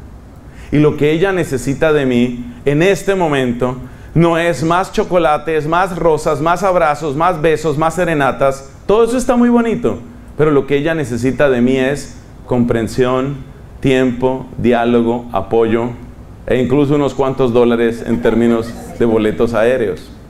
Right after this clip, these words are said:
Este, que es un hombre inteligente, se da cuenta de que esa es una situación que es importante para ella. Él como hombre, como varón,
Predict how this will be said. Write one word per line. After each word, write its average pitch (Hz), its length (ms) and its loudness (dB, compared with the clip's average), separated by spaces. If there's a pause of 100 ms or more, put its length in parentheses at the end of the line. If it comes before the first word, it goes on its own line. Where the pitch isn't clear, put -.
(1600)
Este, 247 380 2
que 233 100 2
es 226 100 0
un 247 140 4
hombre 233 280 2
inteligente, 175 720 0
se 165 160 0
da 180 220 2
cuenta 202 340 0
de 185 140 0
que 151 200 2
esa 208 200 0
es 202 100 -2
una 208 220 2
situación 170 480 0
que 190 100 0
es 180 80 -4
importante 180 680 0
para 131 260 0
ella. 98 360 0 (580)
Él 240 320 2
como 208 340 2
hombre, 160 400 0
como 156 260 2
varón, 175 600 0